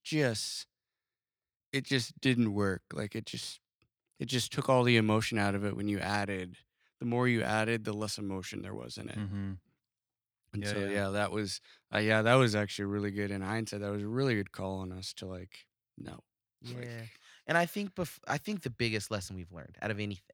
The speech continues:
Speaker 3: is, like, just the permission to try. I think so many artists and w-, and, and as producers and working on a bunch of records, what I tell every artist is that you, and you understand this as well, is especially when I'm working on an artist's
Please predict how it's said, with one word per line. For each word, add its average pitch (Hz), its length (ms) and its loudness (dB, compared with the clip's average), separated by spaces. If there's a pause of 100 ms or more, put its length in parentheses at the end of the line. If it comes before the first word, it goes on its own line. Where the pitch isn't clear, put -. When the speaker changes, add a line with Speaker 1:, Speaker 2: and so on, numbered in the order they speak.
(800)
Speaker 3:
is, 117 240 -2
like, 110 220 2 (120)
just 127 320 -2
the 143 80 -8
permission 104 640 -8
to - 160 -20
try. - 400 -14 (720)
I 110 40 -6
think 131 240 -4
so - 260 -2
many 143 280 -4
artists 113 340 -4
and 117 160 -8
w-, - 60 -8 (140)
and, 110 260 -4
and 117 140 -6
as 117 180 -2
producers 117 720 -4
and 98 160 -8 (720)
working 123 340 -2
on 120 80 2
a 120 40 0
bunch 113 280 -4
of 107 60 -8
records, 101 360 -6
what 104 120 -6
I 117 80 -4
tell 135 320 -4
every 120 260 -4
artist 107 340 -6
is 107 100 -14
that 107 140 -8
you, 117 240 -10
and 113 180 -4
you 131 200 -2
understand 107 480 -4
this 95 100 -8
as 95 120 -10
well, 95 240 -6 (400)
is 95 400 -4 (280)
especially 139 280 0
when 139 80 2
I'm 123 80 0
working 113 220 -2
on 104 100 -4
an 92 140 -6
artist's 92 280 -8